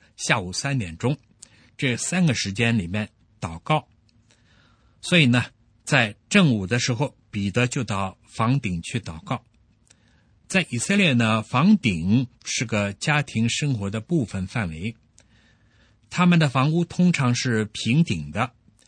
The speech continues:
有一个小内院、花园和一些盆栽。《使徒行传》第十章的第十节说，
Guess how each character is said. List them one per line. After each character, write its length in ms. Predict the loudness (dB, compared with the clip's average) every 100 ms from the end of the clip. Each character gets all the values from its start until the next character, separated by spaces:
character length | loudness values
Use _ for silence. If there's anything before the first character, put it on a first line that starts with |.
| _ _ -8
有 200 | -2 0
一 100 | 2
个 180 | 0
小 260 | 0 -2 0
内 160 | 0 2
院、 360 | 2 2 2 _ _ _ _
花 240 | -4 0 0
园 380 | 0 0 0 -2 _ _
和 480 | -10 -6 -2 -4 -4
一 100 | -6
些 180 | -4 -6
盆 280 | -4 -4
栽。 300 | -2 -4 -6 _ _ _ _ _ _ _ _ _ _ _ _ _ -6
《使 220 | -2 0
徒 140 | 0
行 200 | 0 0
传》 360 | 2 4 4 2
第 260 | 0 -2
十 320 | 0 -4 -4 -6
章 320 | -2 2 2
的 140 | 2
第 200 | 0 -4
十 300 | -4 -4 -6
节 240 | -6 -6 -6
说， 420 | -4 -2 -2